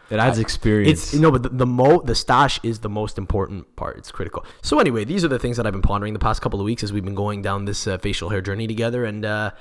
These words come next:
Speaker 2: yeah, no, it's been, it's been very gratifying, and it's been particularly gratifying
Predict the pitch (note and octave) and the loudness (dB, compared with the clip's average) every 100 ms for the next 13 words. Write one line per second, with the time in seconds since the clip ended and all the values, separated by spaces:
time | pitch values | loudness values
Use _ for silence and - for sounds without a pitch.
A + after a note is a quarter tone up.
0 | - - - A#3 A#2+ - C3 B2 B2+ C3+ | -18 -8 -2 0 0 -2 -4 -2 0 2
1 | C3+ B2 A#2 B2+ - D#3+ C#3 A2+ A2 - | 4 4 2 0 2 2 2 -2 -6 -10
2 | - - - B2 A2+ - D3 A#2+ A#2 A2+ | -14 -14 -10 -6 -2 -2 -2 -4 -2 -2
3 | G#2+ A#2+ | -2 -4